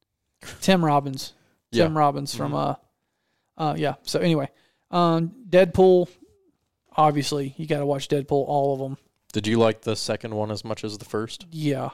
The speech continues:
Speaker 1: but the,
Speaker 2: Yeah.
Speaker 1: you know what the best part about the second one was? I watched it in Canada with Canadians when he's making fun of Canadians.
Speaker 2: <laughs>
Speaker 1: I was in Alberta. It was in between hunts. Um, it was in between. So I went to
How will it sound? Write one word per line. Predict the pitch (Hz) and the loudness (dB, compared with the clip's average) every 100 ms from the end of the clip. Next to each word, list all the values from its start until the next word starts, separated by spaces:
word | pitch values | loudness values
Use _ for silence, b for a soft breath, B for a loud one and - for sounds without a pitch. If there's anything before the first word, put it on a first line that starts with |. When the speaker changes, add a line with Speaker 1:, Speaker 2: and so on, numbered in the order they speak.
| _ - | _ -4
Speaker 1:
but | 160 | -2
the, | 160 151 - | -2 -6 -8
Speaker 2:
Yeah. | - | -2
Speaker 1:
you | 170 | 0
know | 160 | 2
what | 156 | 0
the | 147 | 0
best | 151 147 | -4 0
part | 156 151 | 2 2
about | 151 | 0
the | 151 | 0
second | 151 151 160 | -4 -2 -6
one | 165 | -6
was? | 165 185 _ _ _ _ _ _ _ | -8 -10 _ _ _ _ _ _ _
I | 147 | -6
watched | 143 151 147 - | -2 -2 -2 -8
it | - | -10
in | - 151 143 | -4 -4 -2
Canada | 147 143 139 139 135 _ _ - | -4 -4 -4 -6 -8 _ _ -8
with | 147 - | -8 -4
Canadians | 147 147 143 139 135 | -2 0 0 -2 -6
when | 147 139 | -6 -6
he's | - | -6
making | 139 147 | -8 -6
fun | 147 139 | -8 -8
of | |
Canadians. | - 139 131 135 - _ _ - | -6 -6 -6 -8 -16 _ _ -4
Speaker 2:
<laughs> | 160 - - | -4 -4 -2
Speaker 1:
I | 175 | 4
was | 175 165 | 4 6
in | 180 | 4
Alberta. | 185 165 156 160 147 135 _ B B B | 6 4 4 4 2 -4 _ B B B
It | 170 | 2
was | 160 | 6
in | 170 | 4
between | 190 170 180 165 | 4 2 2 2
hunts. | 160 165 151 - - - _ _ _ _ _ - | 4 2 2 -2 -6 -6 _ _ _ _ _ -8
Um, | 160 151 147 143 139 _ | -2 0 0 -2 -6 _
it | 165 | -2
was | 156 151 | 0 2
in | 170 | 2
between. | 175 175 175 165 156 - | 0 0 0 2 -2 -4
So | - 151 | -2 0
I | 143 | 2
went | 160 160 - | 0 -2 0
to | 165 156 151 147 | 2 4 2 -2